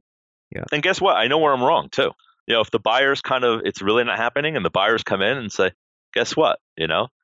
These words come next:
Speaker 2: this is really strong here." And, you know, then I'll get out and take a little loss or whatever it is. I try to get myself in a position where I can at least get a break even and then let the sort of the trading gods take over.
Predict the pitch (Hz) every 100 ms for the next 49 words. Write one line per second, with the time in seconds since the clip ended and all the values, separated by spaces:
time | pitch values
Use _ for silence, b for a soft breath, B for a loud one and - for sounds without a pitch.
0 | _ 120 117 107 95 107 127 113 127 123
1 | 135 123 - 214 202 147 151 151 127 123
2 | 123 113 110 135 - 73 - - 90 87
3 | 82 85 - 78 82 76 80 107 - -
4 | B B B 98 - 143 110 117 104 -
5 | 113 104 92 85 107 - 82 82 80 -
6 | B B 87 - 87 107 - 101 92 90
7 | 87 82 101 85 78 73 73 76 73 -
8 | 73 - b - 151 80 - - 110 92
9 | 92 95 80 78 80 - 90 82 80 69